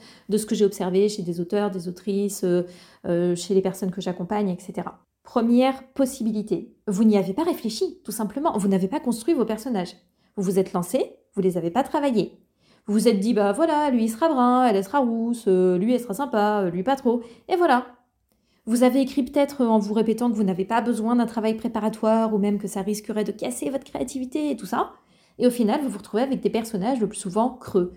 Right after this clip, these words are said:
On va souvent se retrouver avec le, le côté personnage creux ou personnage incohérent ou les deux. Leurs motivations, elles seront peut-être pas claires, donc en plus, tout ce qui est enjeu associé va en pâtir. Là, il n'y a pas de secret.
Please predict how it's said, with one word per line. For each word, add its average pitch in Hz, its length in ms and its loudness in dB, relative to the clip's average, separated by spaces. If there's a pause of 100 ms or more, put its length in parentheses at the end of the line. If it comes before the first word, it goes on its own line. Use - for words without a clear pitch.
(220)
On 196 60 -2
va 196 80 0
souvent 269 380 2
se 320 80 -4
retrouver 226 420 0
avec 226 320 -2
le, 190 160 2
le 185 100 2
côté 196 300 -2
personnage 214 440 -4
creux 196 240 2
ou 214 60 2
personnage 196 460 -2
incohérent 185 420 -2
ou 190 80 2
les 180 100 2
deux. - 220 -10 (540)
Leurs 226 140 4
motivations, 233 480 0
elles 240 80 0
seront 202 140 -6
peut-être 180 180 -6
pas 190 120 -4
claires, 233 380 0
donc - 140 -2
en 196 60 -2
plus, 240 240 -2
tout 285 100 -6
ce 269 80 -8
qui - 100 -4
est 240 40 2
enjeu 220 240 0
associé 208 360 -4
va 233 120 -2
en 202 40 0
pâtir. - 380 -6 (360)
Là, 247 60 4
il 247 40 8
n'y 247 60 8
a 240 40 4
pas 269 120 2
de 269 40 -8
secret. 339 320 0